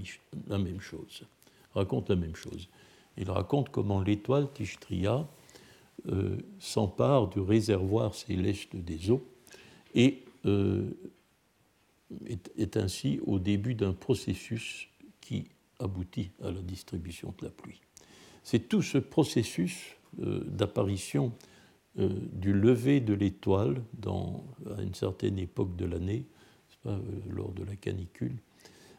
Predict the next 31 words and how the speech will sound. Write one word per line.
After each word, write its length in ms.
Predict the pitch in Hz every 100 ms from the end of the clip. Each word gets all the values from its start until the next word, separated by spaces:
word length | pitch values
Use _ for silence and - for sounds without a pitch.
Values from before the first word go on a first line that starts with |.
| -
hein, 160 | 120 - -
euh, 280 | 101 101 104 - - -
le 160 | - 101
lever 360 | 98 98 95
de 160 | 92 -
l'étoile 560 | 92 - 110 104 123 - -
et 120 | - 92
puis, 400 | - 107 107 - _
euh, 160 | - 95 95 -
sa 240 | - -
prise 380 | 98 - 123 110
de 80 | 98
possession 720 | 90 - - - - 113 107
du 140 | 92 92
réservoir 640 | 95 92 98 92 95 98
céleste 580 | - - - 95 - -
des 300 | 87 90 90
eaux, 160 | 104 113 - - _ _
puis 220 | - 110 -
la 160 | 95
chute 400 | 87 - 123 -
de 120 | 92
la 140 | 92 90
pluie 460 | - - 98 95 - -
en, 140 | 113 -
en 140 | 95
septembre. 720 | 92 - - - 87 85 85 - - - - - -
Euh, 140 | 113 127
l'histoire 500 | 143 151 - 196 170
est 60 | 147
racontée 640 | 120 113 123 104 139 131